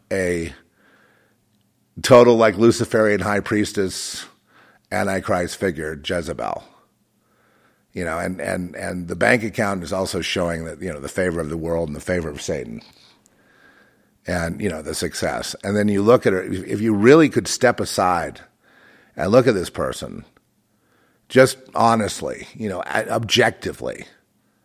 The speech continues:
you go, "Well, gee, I don't see what's so great." It's exactly,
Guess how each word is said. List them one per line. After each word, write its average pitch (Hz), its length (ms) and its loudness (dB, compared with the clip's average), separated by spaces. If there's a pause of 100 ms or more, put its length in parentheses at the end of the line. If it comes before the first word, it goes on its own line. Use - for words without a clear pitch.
(580)
you 101 160 -4
go, 107 300 2
"Well, 107 140 -4
gee, 143 340 4
I 101 80 4
don't 135 160 0
see 123 120 0
what's 107 200 0
so 104 140 0
great." 104 440 2
It's - 220 -4
exactly, 113 640 2